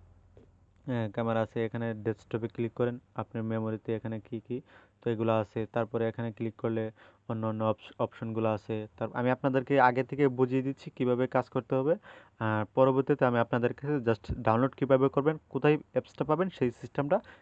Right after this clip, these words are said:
দেখিয়ে দেবো, যেহেতু প্লে স্টোরে নাই, ঠিক আছে? আর যারা আমার চ্যানেলটি এখনো সাবস্ক্রাইব করেনি, অবশ্যই রেডিও সাইফুল YouTube চ্যানেলটি সাবস্ক্রাইব করে রাখবেন। নতুন ভিডিও এবং সুন্দর ভিডিও, সবার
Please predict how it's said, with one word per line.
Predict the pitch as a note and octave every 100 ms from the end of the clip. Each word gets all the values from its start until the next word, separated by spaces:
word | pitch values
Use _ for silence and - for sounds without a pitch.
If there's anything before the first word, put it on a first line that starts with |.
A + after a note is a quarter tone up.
| -
দেখিয়ে | A#2+ B2+ A2+
দেবো, | A2
যেহেতু | A2 B2 D3+
প্লে | - B2
স্টোরে | A2 - G#2+
নাই, | G2+ G2 -
ঠিক | -
আছে? | E3+ - - - - - -
আর |
যারা | A2 B2
আমার | C#3
চ্যানেলটি | D3+ D3+ D3+ D3+
এখনো | D3 D#3
সাবস্ক্রাইব | D#3+ - E3 -
করেনি, | E3 D#3+
অবশ্যই | D3+ D3+ D#3
রেডিও | B2 C3 D3+
সাইফুল | D#3 D3
YouTube | C#3 C3+ D3
চ্যানেলটি | - D3 D3
সাবস্ক্রাইব | C#3 D3 - D3 -
করে | D3+
রাখবেন। | D3+ E3 G3 - - -
নতুন | C3 C#3 D#3 C#3+
ভিডিও | C#3+ E3 F3
এবং | C#3 B2+ C3 C3
সুন্দর | - D3 D3
ভিডিও, | C3+ C#3 D#3
সবার | D#3 C3 C#3